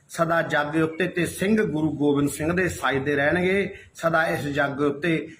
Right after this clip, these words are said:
ਕੱਲ੍ਹ ਜਦੋਂ ਭਾਈ ਅੰਮ੍ਰਿਤਪਾਲ ਸਿੰਘ ਖਾਲਸਾ ਦਾ ਨਾਂ ਲੈਤਾ ਗਿਆ, ਸ਼੍ਰੀ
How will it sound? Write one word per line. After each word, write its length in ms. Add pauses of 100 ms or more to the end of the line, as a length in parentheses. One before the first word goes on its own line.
(140)
ਕੱਲ੍ਹ 240
ਜਦੋਂ 240
ਭਾਈ 280
ਅੰਮ੍ਰਿਤਪਾਲ 800
ਸਿੰਘ 320
ਖਾਲਸਾ 680 (300)
ਦਾ 160
ਨਾਂ 300
ਲੈਤਾ 360
ਗਿਆ, 320 (300)
ਸ਼੍ਰੀ 640